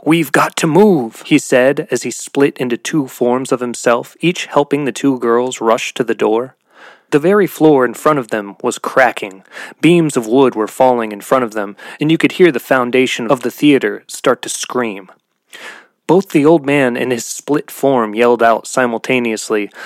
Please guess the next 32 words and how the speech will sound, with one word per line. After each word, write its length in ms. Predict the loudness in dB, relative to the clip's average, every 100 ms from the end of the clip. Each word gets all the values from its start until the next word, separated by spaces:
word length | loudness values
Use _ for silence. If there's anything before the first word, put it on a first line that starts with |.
| -8 0
"We're 160 | 4
almost 420 | 4 6 4 4
there! 400 | 2 2 4 0 -4 -10 2
Go!" 560 | 4 6 6 4 -2 -12 _ _ _ -20 -20 _
They 80 | 2
were 140 | 4 4
running 280 | 2 2
now, 320 | 0 -2 -2 -8 -4
and 120 | -4
the 40 |
door 320 | 4 6 6
wasn't 300 | 4 2 -2
far. 460 | 0 4 4 2 -2 -14 -20 0
Dust 300 | 0 0 -2
was 180 | -4 2
rising 500 | 4 4 2 -2 -4
from 200 | -4 -4
behind 460 | -4 0 0 0
them 200 | -2 -4
as 140 | -6 -2
more 240 | 0 0
beams 420 | 0 -2 -2 -6
fell 420 | -2 4 4 4
and 140 | 2 4
wood 400 | 4 4 0 -8
cracked 520 | 0 2 0 -4 -12
and 120 | -12
split. 600 | -12 -12 -6 -6 -6 -16 _ _ _
They 160 | 0 2
reached 340 | 2 -2 -4
the 160 | 0 2
exit, 360 | 2 -2 -10